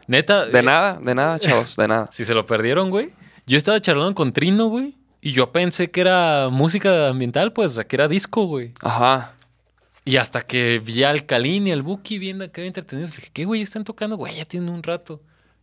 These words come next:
Speaker 1: Qué fino todo. El Calumi es un extraterrestre, güey. ¿Se no está escuchando?
Speaker 2: Sí, güey. Calumi. Calumi, güey, pues es fuera de serie, güey. Es un músico fuera de serie.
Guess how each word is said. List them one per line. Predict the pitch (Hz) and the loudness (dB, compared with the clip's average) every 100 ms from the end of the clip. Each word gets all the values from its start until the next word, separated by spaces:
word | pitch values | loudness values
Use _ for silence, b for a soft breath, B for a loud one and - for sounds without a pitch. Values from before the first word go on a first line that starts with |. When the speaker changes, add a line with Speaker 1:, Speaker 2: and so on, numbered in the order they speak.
| - | -8
Speaker 1:
Qué | 110 110 | -6 -6
fino | 123 147 143 | -4 -4 -4
todo. | 135 147 127 | -4 -6 -12
El | 123 107 | -12 -12
Calumi | - 101 113 131 | -6 -4 -4 -6
es | 127 | -6
un | 135 | -8
extraterrestre, | - 110 - 110 - 117 | -8 -10 -8 -10 -10 -10
güey. | 117 | -12
¿Se | 104 | -18
no | |
está | 101 | -14
escuchando? | 123 117 - 120 147 _ b b b | -12 -12 -12 -12 -14 _ b b b
Speaker 2:
Sí, | - 120 120 123 135 | 0 6 6 6 4
güey. | 131 117 101 | 2 -2 -2
Calumi. | 113 113 117 131 147 151 135 110 107 _ _ _ _ _ _ - _ _ | -4 -2 -2 -2 -2 -4 -6 -8 -12 _ _ _ _ _ _ -20 _ _
Calumi, | - 120 127 160 196 | -6 -6 -6 -8 -8
güey, | 190 165 | -2 -2
pues | - 120 131 | 0 -2 0
es | 135 - - | 0 0 -4
fuera | 170 165 185 | -2 0 2
de | 147 | 0
serie, | - - 139 | -2 -2 -4
güey. | 131 123 | -6 -6
Es | 127 156 | -6 -4
un | 156 | -2
músico | 160 135 | -2 -2
fuera | - 135 147 | 2 4 4
de | 131 | 4
serie. | 127 120 120 | 2 0 -2